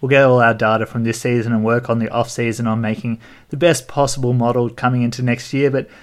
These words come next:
maybe a recent form boost is something that we can add into this model where, as we've got with Essendon at the moment, probably the last four or five weeks they've performed way in excess of what they did at the start of the year, so maybe something we can look at moving forward.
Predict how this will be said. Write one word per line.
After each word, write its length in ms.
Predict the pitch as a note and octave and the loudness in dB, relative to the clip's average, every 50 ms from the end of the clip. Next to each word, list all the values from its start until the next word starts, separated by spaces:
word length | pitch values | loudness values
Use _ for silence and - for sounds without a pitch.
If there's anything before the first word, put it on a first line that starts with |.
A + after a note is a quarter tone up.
| - - | -16 -8
maybe 300 | - D#3+ D#3+ D#3+ D#3+ D#3+ | -4 0 2 4 4 4
a 60 | D3 B2+ | 4 4
recent 420 | A#2+ A#2+ B2 B2 - A#2 A2 - | 4 2 2 2 0 -4 -4 -6
form 420 | - - - A2+ A2+ A2+ A#2+ B2 | -8 -6 -2 0 2 2 2 0
boost 360 | A2+ G#2+ G#2+ G#2+ G#2 - - - | 0 -2 -2 -2 -4 -6 -8 -8
is 100 | A2+ - | -8 -6
something 240 | - B2 A#2+ A#2+ A#2 | -4 -4 -2 -2 -2
that 80 | A2 | -2
we 80 | G#2+ G#2+ | -4 -6
can 160 | - G#2+ A2 | -6 -6 -6
add 200 | - G#2 A2 A2+ | -4 -4 -4 -4
into 220 | A2+ A2+ G#2 - A#2+ | -4 -6 -6 -8 -10
this 160 | A2 - - | -10 -8 -8
model 380 | A#2 G#2+ G#2+ G#2+ A2 G#2+ G#2 | -8 -6 -4 -4 -4 -4 -4
where, 260 | G#2 G2+ G2+ G#2 - - - - - - - - | -6 -6 -6 -8 -10 -12 -18 -20 -20 -18 -8 -4
as 240 | C3 C3 A#2+ A2+ B2+ | -2 -2 0 0 -2
we've 120 | A#2+ G#2 | -4 -2
got 180 | - C3 A2+ A2+ | -2 -2 -2 -2
with 100 | A2+ - | -6 -6
Essendon 400 | F2+ C#3 C3 - D3+ C#3+ C#3+ C#3 | -4 -6 -4 -4 -4 -4 -4 -4
at 80 | C3+ | -4
the 60 | C3 C3 | -2 -2
moment, 320 | C3 C3 C#3 C#3 C3 B2+ | -2 -2 -2 -2 -4 -6
probably 240 | - B2+ B2 A#2+ A#2 | -6 -4 -2 -2 0
the 80 | A2+ | 0
last 360 | A2+ A2 A2 G#2+ G#2+ - - - - _ _ _ | 0 0 0 -2 -2 -4 -8 -18 -20 _ _ _
four 280 | - - - D3+ C#3+ | -12 -4 0 2 2
or 60 | C#3 | 2
five 300 | C3 - C#3+ B2+ A#2+ A#2 | 2 0 0 2 2 0
weeks 300 | A#2+ B2 C3+ C#3+ - - | 0 0 0 -2 -2 -4
they've 120 | C#3 A#2 - | -4 -4 -4
performed 480 | - A#2+ - - A#2+ A#2 A#2 A#2 A2 - - | -4 -8 -4 -2 0 0 0 0 -2 -6 -10
way 520 | - C3 A#2 A#2+ A#2+ B2 A#2+ A#2+ A#2+ A#2 | -8 -2 2 2 4 4 4 2 0 -2
in 220 | A2+ A2+ B2 B2 | -2 -4 -2 -2
excess 440 | A2+ G2+ - - - A#2+ A#2 - - | -2 -2 -4 -6 -4 -4 -4 -4 -4
of 100 | B2+ - | -4 -2
what 140 | A#2+ A2 G2+ | -2 -2 -2
they 120 | A#2+ A2 | -2 -2
did 140 | A2 A2+ A2 | 0 0 -2
at 100 | A2+ A2 | -4 -4
the 80 | - - | -6 -8
start 300 | - - B2+ B2 C3 B2+ | -6 -2 0 0 2 2
of 60 | A#2 | 2
the 80 | A#2 A#2 | 0 0
year, 200 | B2 C3 C#3+ C#3+ | 2 2 2 0
so 280 | C#3 - C3+ A#2 A2+ - - - - - - - | 0 -2 -4 -4 -4 -6 -10 -20 -20 -20 -14 -6
maybe 220 | - E3 E3 D#3+ D3+ | -2 0 2 2 2
something 280 | - D3 C3+ B2+ B2 A#2+ | 0 2 0 2 2 2
we 100 | A#2 A2 | 0 -2
can 160 | - A#2+ A2+ | -2 -2 -2
look 160 | A2 G#2 - | -2 -2 -4
at 180 | A#2 A2 G#2+ G#2+ | -4 -6 -4 -6
moving 260 | A2 A2 G#2+ G#2 G#2 | -6 -6 -6 -6 -8
forward. 380 | - - G#2+ G2 G2 G2+ G#2+ | -8 -8 -10 -8 -8 -8 -10